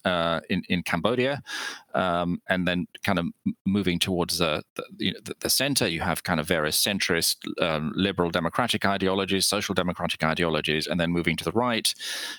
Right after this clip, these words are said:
um, fascism, Nazism, uh, white supremacism. So, so that's one way of, of, um, uh, putting ideologies on the map.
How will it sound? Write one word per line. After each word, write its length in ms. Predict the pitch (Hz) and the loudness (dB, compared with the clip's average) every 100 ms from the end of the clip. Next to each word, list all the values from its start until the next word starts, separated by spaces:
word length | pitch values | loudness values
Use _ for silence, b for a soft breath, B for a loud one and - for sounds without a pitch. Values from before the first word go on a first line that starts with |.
| B | B
um, 300 | 90 85 85 | 0 0 0
fascism, 580 | 76 - 82 85 78 76 | 0 0 0 0 0 0
Nazism, 800 | 78 85 - 76 76 76 78 76 - - | 0 0 -2 0 0 -2 -2 -6 -8 -4
uh, 240 | 80 78 | -2 -2
white 240 | 76 85 | 0 -2
supremacism. 800 | - - - 80 73 76 - - - B B B B | -2 -2 -2 -2 -2 -4 -6 -8 -14 B B B B
So, 380 | - - 120 110 | 0 2 2 0
so 140 | - 127 | 0 0
that's 260 | 147 151 | 0 0
one 300 | 131 131 123 | 0 0 2
way 340 | 117 117 95 87 | 2 2 0 0
of, 320 | 104 95 - - | 0 0 -2 0
of, 500 | 95 90 - - - - | 0 0 -2 -6 -4 -2
um, 480 | 92 87 87 82 - _ _ _ _ _ _ _ - _ - | 0 0 0 -2 -6 _ _ _ _ _ _ _ -10 _ -2
uh, 160 | 87 - | -2 0
putting 260 | - 165 120 | 0 2 2
ideologies 720 | 101 92 92 95 92 90 82 - | 2 2 0 2 2 0 -2 0
on 220 | 113 107 | 0 2
the 80 | 90 | 0
map. 400 | 98 95 - | 0 -2 -6